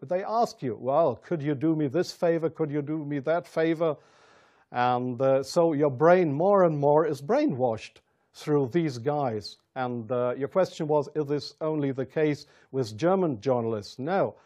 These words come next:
I think it is, uh, especially the case with British journalists, because they have a much closer relationship. It is especially the case, uh, with Israelis,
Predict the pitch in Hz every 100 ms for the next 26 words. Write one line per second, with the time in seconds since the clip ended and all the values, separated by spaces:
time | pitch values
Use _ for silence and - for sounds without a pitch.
0 | _ _ - 131 127 170 135 135 135 104
1 | 110 120 - 123 - 185 226 170 135 117
2 | 120 - 131 135 127 - _ _ - 131
3 | 127 120 101 92 147 147 160 156 - 160
4 | 156 160 160 185 233 - - - 117 113
5 | 104 117 117 123 113 120 107 _ _ _
6 | - 151 208 - 165 165 131 143 127 123
7 | 120 120 156 151 175 175 _ 131 127 123
8 | 143 131 - 165 180 175 156 123 120 117
9 | - 143 147 147 - _ _ _ _ _
10 | 127 127 127 131 139 123 - 135 110 131
11 | 127 131 156 185 185 -